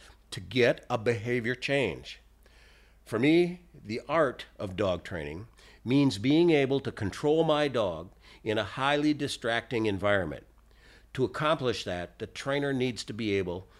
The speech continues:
to produce a dog that understands and respects the consequences of not following a known command.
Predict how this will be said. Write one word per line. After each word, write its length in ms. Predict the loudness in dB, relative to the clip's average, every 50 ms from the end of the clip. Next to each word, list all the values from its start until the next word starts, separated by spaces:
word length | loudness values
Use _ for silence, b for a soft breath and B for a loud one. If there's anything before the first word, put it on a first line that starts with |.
| b b -8
to 100 | -8 -4
produce 420 | -2 -2 0 0 0 0 0 -2
a 60 | -4
dog 440 | -2 0 0 0 0 -2 -4 -6 -10 b b b b b
that 180 | -8 -8 -6 -4
understands 1000 | 0 2 2 2 2 0 -2 -2 -2 0 0 0 0 0 -2 -4 -8 -10 -12 -16 -20 _ _ _ _
and 200 | -2 0 0 2
respects 800 | 2 0 -2 -2 -2 0 0 0 0 0 -2 -6 -8 -8 -8 -10 -12 _ -12 _
the 80 | -10 -10
consequences 1080 | -8 -10 -8 -2 -2 0 0 0 -2 -4 -2 -4 -4 -4 -6 -8 -12 -12 -14 -16 -16 b b b b b b b
of 160 | b -4 -4 2
not 280 | 2 4 4 2 0
following 600 | 0 0 2 4 4 4 4 2 2 0 -2 -6 -6
a 80 | -4 -2
known 380 | 2 2 4 4 4 2 0
command. 580 | -2 -4 -2 0 0 0 -2 -4 -6 -12 -16